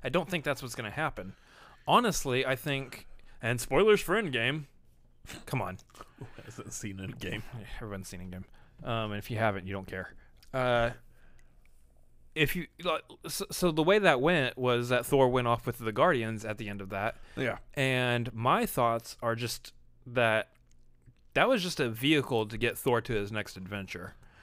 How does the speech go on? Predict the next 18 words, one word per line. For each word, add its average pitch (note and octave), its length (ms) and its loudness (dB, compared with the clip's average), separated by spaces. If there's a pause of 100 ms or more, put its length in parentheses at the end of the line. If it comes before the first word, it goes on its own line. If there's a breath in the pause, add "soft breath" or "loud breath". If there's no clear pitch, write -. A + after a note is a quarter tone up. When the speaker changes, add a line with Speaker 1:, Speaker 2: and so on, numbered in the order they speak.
(440 soft breath)
Speaker 1:
He's G3 260 -4
not F#3 240 4
really C3+ 240 4
gonna A#2 220 0
be A2 140 -4
s-, - 360 -6
hanging B2 280 -2
out A2 120 -2
with G#2 120 -10
the A2 140 -4
Guardians G#2+ 340 2
of G#2 80 -8
the G2+ 60 -6
Galaxy G2+ 580 -4
come G#2+ 420 -8 (180)
time G#2+ 240 -6
for G2+ 140 -8
L-, G2 240 -8